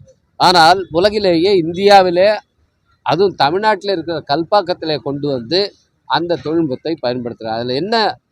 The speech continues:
முக்கியமான பிரச்சனை என்றால், ஏற்கனவே இருக்கிற அணு உலையில குளிர், குளிர் செய்விக்கின்ற அந்த பொருளாக தண்ணீரை பயன்படுத்துகிறார்கள், கூலண்ட் என்று சொல்லுவார்கள். ஆனால் இந்த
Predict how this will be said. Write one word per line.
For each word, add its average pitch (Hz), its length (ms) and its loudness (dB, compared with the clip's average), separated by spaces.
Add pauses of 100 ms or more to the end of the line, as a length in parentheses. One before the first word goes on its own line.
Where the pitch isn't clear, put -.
முக்கியமான 165 480 0
பிரச்சனை 139 440 -8
என்றால், 143 440 0 (440)
ஏற்கனவே 190 600 2
இருக்கிற 180 640 2 (160)
அணு 156 380 2
உலையில 139 420 -4 (720)
குளிர், 233 400 0 (560)
குளிர் 208 320 -2 (200)
செய்விக்கின்ற 165 760 0 (260)
அந்த 139 420 -2
பொருளாக 170 760 0
தண்ணீரை 165 540 -2
பயன்படுத்துகிறார்கள், 120 720 -6 (120)
கூலண்ட் 175 320 0
என்று 131 240 -8
சொல்லுவார்கள். 104 640 -10 (440)
ஆனால் 165 520 4
இந்த 196 340 0